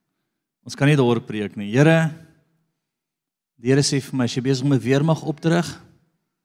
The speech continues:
of 'n kinderkrans?" Sê ek, "'n Weermag, Here."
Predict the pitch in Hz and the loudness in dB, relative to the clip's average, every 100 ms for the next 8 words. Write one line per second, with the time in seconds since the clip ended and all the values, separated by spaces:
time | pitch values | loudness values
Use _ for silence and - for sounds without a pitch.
0 | _ _ _ _ _ _ _ _ _ _ | _ _ _ _ _ _ _ _ _ _
1 | _ - - 143 135 - 113 95 95 - | _ -20 -2 2 2 2 -2 -2 -4 -8
2 | - - - _ _ _ _ _ _ _ | -14 -20 -20 _ _ _ _ _ _ _
3 | _ - 123 127 110 123 120 117 - 107 | _ -8 -4 0 4 4 6 4 2 -4
4 | 98 101 | -2 -4